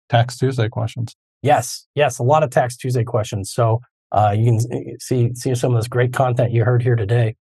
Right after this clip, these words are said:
Speaker 2: <laughs> All right. And then again,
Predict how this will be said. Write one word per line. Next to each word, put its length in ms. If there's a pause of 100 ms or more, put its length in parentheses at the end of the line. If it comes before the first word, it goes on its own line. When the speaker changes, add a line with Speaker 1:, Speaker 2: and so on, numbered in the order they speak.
(240)
Speaker 2:
<laughs> 120 (1120)
All 160 (840)
right. 140 (120)
And 80
then 100
again, 360